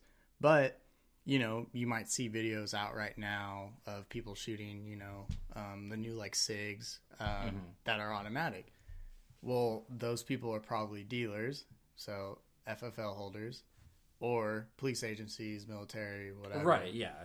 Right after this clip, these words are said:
Speaker 2: exactly. I mean, fully automatic weapons are obtained by, by law, law enforcement has fully automatic
Speaker 1: Yeah.
Speaker 2: weapons. That is,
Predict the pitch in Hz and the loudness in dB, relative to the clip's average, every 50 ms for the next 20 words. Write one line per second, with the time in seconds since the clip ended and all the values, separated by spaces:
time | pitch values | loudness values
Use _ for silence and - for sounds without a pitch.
0 | 87 92 - - 113 107 98 107 117 107 107 - 120 123 143 131 - - 160 175 | -12 -12 -10 -8 -8 -6 -4 -2 -2 -2 -2 -2 0 0 0 0 0 2 4 6
1 | 180 160 151 147 135 131 127 117 110 127 135 131 - 120 110 107 110 - 117 110 | 8 8 8 8 6 4 2 2 2 2 2 2 2 0 -2 0 2 4 4 4
2 | 107 107 - - 131 135 135 127 120 113 110 107 104 - - - - _ - - | 4 0 -4 -4 -4 -2 -2 -2 -2 -2 -2 -4 -6 -10 -18 -20 -20 _ -20 -20
3 | - - - - _ - _ _ _ - - - 117 110 117 117 117 113 107 104 | -20 -20 -20 -20 _ -20 _ _ _ -20 -20 -12 -2 0 2 2 2 0 2 6
4 | 117 123 139 131 127 127 139 139 107 117 - 143 151 - 165 147 151 123 107 139 | 8 8 8 8 8 6 6 4 4 6 6 6 6 4 2 0 0 2 2 4
5 | 143 - - - 135 135 135 123 120 123 120 123 120 110 95 90 117 - - 85 | 2 2 2 0 2 4 6 6 6 6 6 6 6 6 4 4 2 0 -2 -8
6 | 82 82 92 101 110 110 107 104 95 - | -8 -4 -2 0 0 0 0 -2 -4 -6